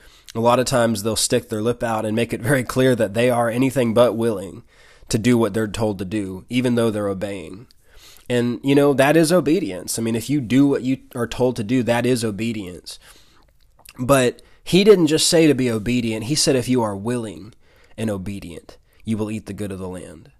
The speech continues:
Well, what does it mean to be willing? Well, first of all, in order to be willing, you have to know the will of the Lord. I talked about that in last week's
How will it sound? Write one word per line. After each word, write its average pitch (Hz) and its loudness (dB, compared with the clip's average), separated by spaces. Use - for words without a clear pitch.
Well, 120 -2
what 156 8
does 185 8
it 120 2
mean 147 4
to 123 -4
be 104 -6
willing? 104 -8
Well, 127 0
first 180 2
of 120 0
all, 113 4
in 139 2
order 170 6
to - -2
be 127 0
willing, 120 2
you 135 2
have 139 -2
to 117 -4
know 120 0
the 107 -4
will 113 -2
of 98 -8
the 98 -8
Lord. 95 -10
I 117 -6
talked 135 4
about 120 0
that 123 2
in 113 0
last 120 -2
week's 110 -6